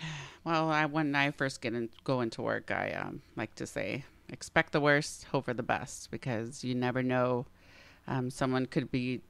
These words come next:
fine, have the baby, baby comes out, and all of a sudden the patient starts bleeding.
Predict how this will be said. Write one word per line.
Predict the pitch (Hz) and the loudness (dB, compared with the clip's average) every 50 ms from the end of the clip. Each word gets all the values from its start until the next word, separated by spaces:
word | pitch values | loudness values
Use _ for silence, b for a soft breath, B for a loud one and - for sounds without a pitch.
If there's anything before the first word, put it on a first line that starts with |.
| - - | -20 -16
fine, | - - 147 135 139 139 131 131 131 131 | -6 2 4 6 8 8 6 6 2 0
have | 139 143 127 123 131 | 0 0 0 0 -2
the | 139 | -4
baby, | 143 - 127 123 127 117 127 127 123 - - - - - | -2 0 2 2 2 0 0 -2 -4 -6 -10 -14 -6 -2
baby | - 120 123 127 | 0 0 0 -2
comes | - - 139 123 117 - | -2 -2 -2 -2 0 2
out, | 131 120 120 120 110 - | 4 4 6 6 4 2
and | - 113 117 117 117 104 | 0 -2 0 0 0 0
all | 107 113 110 | -2 -2 -2
of | 113 | -2
a | 120 | -4
sudden | - - - 95 107 113 107 | -4 -4 -4 -4 -4 -4 -4
the | 104 | -4
patient | - - 120 113 - 135 - | -4 -4 -4 -4 -6 -6 -6
starts | - - - - | -6 -6 -8 -6
bleeding. | - - - - - - - - | -2 -2 -2 -2 -2 -4 -6 -8